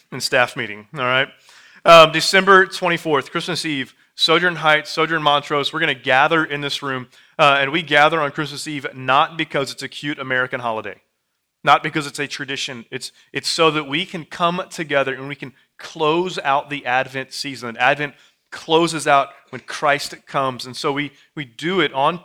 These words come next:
on the twenty-fourth, five P M in this room, so that we can prepare our hearts to wake up, to wake up Christmas morning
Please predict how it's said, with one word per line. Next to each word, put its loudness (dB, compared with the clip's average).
on 0
the -4
twenty-fourth, -6
five 2
P -10
M -6
in -4
this -6
room, -8
so 0
that 2
we -10
can -12
prepare -2
our 4
hearts -4
to -4
wake -2
up, -2
to -2
wake -2
up -4
Christmas -8
morning -6